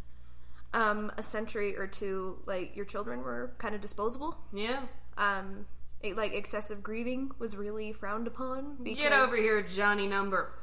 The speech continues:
Speaker 2: four.
Speaker 1: <laughs> Yeah, you know.
Speaker 2: I don't care about your tuberculosis.
Speaker 1: <laughs> So, like,
Speaker 2: Gotta
Speaker 1: umbrella
Speaker 2: go chop that wood. Why the fuck did I even have you?
Speaker 1: <laughs> Like the fucking Umbrella Academy. You're just
Speaker 2: Yeah.
Speaker 1: like, one, two, three, four.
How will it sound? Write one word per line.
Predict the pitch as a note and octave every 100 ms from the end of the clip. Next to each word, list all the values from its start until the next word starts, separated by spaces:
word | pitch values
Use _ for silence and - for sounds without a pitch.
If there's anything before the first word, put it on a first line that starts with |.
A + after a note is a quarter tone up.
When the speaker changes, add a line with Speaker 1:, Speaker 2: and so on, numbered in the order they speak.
| -
Speaker 2:
four. | G3 G3 F#3+ F#3+ -
Speaker 1:
<laughs> | C#4 - C#4
Yeah, | C4+ C#4 C4+
you | B3 C#4+
know. | - - -
Speaker 2:
I | C4
don't | D#4 D4+ D4
care | - F4+ D4 C#4
about | B3+ A#3+
your | A3+
tuberculosis. | A3 A3 A3 A3 G#3 G3 G3 D#3+ - E3 - - -
Speaker 1:
<laughs> | - - - C#5 -
So, | - B4 -
like, | F#4+ G4+ -
Speaker 2:
Gotta | E4
Speaker 1:
umbrella | C4 C4 A#3 B3
Speaker 2:
go | D4
chop | - D4+ -
that | C#4 B3+ A#3+
wood. | B3+ B3+ A#3+
Why | A#3+ A3+
the | G3+ -
fuck | - C4+ -
did | B3
I | A3
even | G#3+ G#3
have | G#3 F#3 F#3
you? | F3 E3+ E3
Speaker 1:
<laughs> | - - - - D5 -
Like | - -
the | A#4 -
fucking | E4+ - E4+
Umbrella | D#4 A#3+ G3+ G3 G#3+ A3
Academy. | - A3+ A#3 - C4
You're | C#4+
just | D#4 F#4+ F4+ D#4+
Speaker 2:
Yeah. | D#4+
Speaker 1:
like, | C#4 B3+ - - - - B3+
one, | C4+ C#4+ D4
two, | C#4 F4
three, | - C#4+ C#4+
four. | D4 B3+ A#3+ G#3 D4